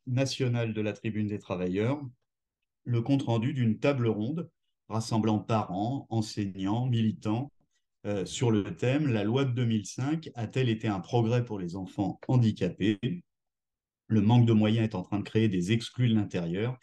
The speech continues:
cette table ronde organisée autour du bilan de la loi Monchamp de deux mille cinq, euh, fournira des éléments de réflexion, euh, aux travailleurs, aux militants et bien sûr aux parents, euh, qui luttent pour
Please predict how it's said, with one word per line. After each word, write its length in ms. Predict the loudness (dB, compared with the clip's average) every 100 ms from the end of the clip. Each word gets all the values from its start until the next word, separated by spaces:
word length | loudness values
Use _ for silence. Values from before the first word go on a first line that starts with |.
| _ _ _ _
cette 440 | -6 -4 -2 -2 2
table 280 | 2 4 4
ronde 300 | 2 2 0
organisée 680 | -2 -4 -4 -4 -2 -2
autour 400 | -2 -8 -4 -2
du 140 | -2 0
bilan 360 | 4 6 6
de 100 | 6
la 100 | 2
loi 220 | 0 0 0
Monchamp 560 | -2 -4 -4 -4 -2
de 100 | -4
deux 140 | -2 0
mille 200 | -2 -4
cinq, 420 | -4 -2 -2 -6 _ _ _ _
euh, 380 | -2 0 0 -2
fournira 580 | -2 0 2 0 0 -2
des 240 | -2 -4
éléments 280 | -4 -2 -2
de 60 | 0
réflexion, 720 | -2 -2 -6 -6 -6 -4 -6 _ -20 _ -4
euh, 200 | -2 0
aux 100 | -2
travailleurs, 520 | 0 2 2 2 2
aux 100 | 2
militants 540 | 0 0 -4 -4 -4 -4
et 100 | -4
bien 180 | -2 -4
sûr 240 | -6 -6
aux 100 | -6
parents, 440 | -2 -2 0 -2 -4 _ -8
euh, 100 | -6
qui 280 | -4 2 4
luttent 320 | 6 2 0 -4
pour 380 | -2 -2 -6